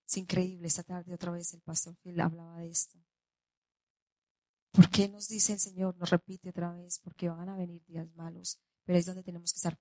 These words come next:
firmes, firmes con Él. "Y habiendo acabado todo, estar firmes". Él nos decía, la prédica de hoy fue estar firmes, ¿no es cierto?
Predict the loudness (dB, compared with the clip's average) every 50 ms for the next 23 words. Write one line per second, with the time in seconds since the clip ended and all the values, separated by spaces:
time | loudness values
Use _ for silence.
0 | _ -16 -14 -12 -12 -12 -10 -8 -6 -6 -6 -6 _ _ _ _ _ _ -6 -4
1 | -4 -4 -4 -6 -2 0 0 0 -2 -6 -20 -20 -20 -20 -20 _ _ _ _ _
2 | _ _ _ _ _ _ _ _ _ _ _ _ _ _ _ 12 12 12 12 12
3 | 10 6 6 4 4 0 -4 -2 0 2 4 4 4 4 2 0 -2 -4 -4 -4
4 | -6 -10 -16 -20 _ _ _ _ _ _ _ _ 6 6 8 10 10 10 10 8
5 | 2 0 4 6 6 6 6 4 -4 -4 -2 0 0 -2 -4 _ _ _ _ _
6 | _ _ _ 6 8 8 8 6 2 -4 0 4 6 6 6 6 4 4 4 4
7 | 4 6 6 6 6 4 0 0 2 2 2 2 0 -2 -2 0 2 2 2 2
8 | 0 -4 -4 -4 -6 -6 -6 -6 -6 -12 -8 -4 -4 -4 -6 -6 -16 _ _